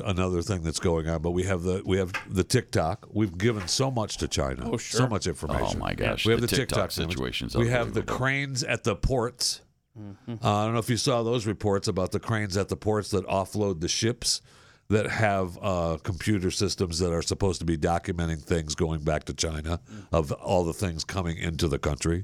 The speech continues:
Speaker 2: But what they're saying about the
Speaker 1: Uh,
Speaker 2: space
Speaker 1: good
Speaker 2: laser
Speaker 1: times.
Speaker 2: stuff is that it's mapping,
Speaker 3: It's ma-, yeah.
Speaker 2: mapping the
Speaker 1: So
Speaker 2: area there, and it could
Speaker 3: Mm-hmm.
Speaker 2: be another Pearl Harbor type attack getting
Speaker 3: Mm.
Speaker 2: ready to go, and how important Pearl Harbor is to the U S Navy. And
Speaker 3: Mm.
Speaker 2: my word, uh,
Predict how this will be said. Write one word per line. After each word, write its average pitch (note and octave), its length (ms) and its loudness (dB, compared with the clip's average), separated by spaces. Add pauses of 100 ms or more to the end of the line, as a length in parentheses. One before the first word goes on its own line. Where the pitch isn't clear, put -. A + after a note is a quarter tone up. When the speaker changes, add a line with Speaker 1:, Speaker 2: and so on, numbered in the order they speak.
(160)
Speaker 2:
But C#3 80 6
what F3+ 80 6
they're G3+ 80 2
saying F#3 220 2
about D#3+ 140 0
the F#2 140 2
Speaker 1:
Uh, F#2 40 4
Speaker 2:
space E3 240 4
Speaker 1:
good D#3+ 80 0
Speaker 2:
laser A#2 220 0
Speaker 1:
times. B2 100 -6
Speaker 2:
stuff B2+ 260 -2
is B2 120 -2
that B2+ 120 0
it's A#2+ 160 -4
mapping, B2+ 640 -2 (180)
Speaker 3:
It's G#2 200 2
ma-, G#2+ 260 4
yeah. D#2+ 220 0
Speaker 2:
mapping C#3+ 480 0
the C3+ 160 -2
Speaker 1:
So C#3+ 60 2
Speaker 2:
area D3 340 0
there, B2 200 -2
and B2+ 80 -4
it F2 140 -2
could D3+ 120 2
Speaker 3:
Mm-hmm. D#3 80 -2
Speaker 2:
be C#3+ 100 0
another C3+ 260 -2 (420)
Pearl D#3 220 4
Harbor C3+ 640 0
type D3 240 0
attack E3 600 -2
getting B2+ 340 0
Speaker 3:
Mm. B2+ 40 0
Speaker 2:
ready C3 200 0
to B2 100 -2
go, B2+ 360 0
and B2 240 -2
how C3 260 -2
important C3 560 0
Pearl C#3 220 0
Harbor C3 340 0
is D3 200 0
to - 120 -6
the B2+ 140 -2
U C3+ 180 2
S C3 260 -2 (520)
Navy. C#3+ 420 4
And A#2 360 -8 (200)
Speaker 3:
Mm. E2+ 200 2 (260)
Speaker 2:
my B2 300 -2
word, G#2 360 -10 (300)
uh, A2 180 -6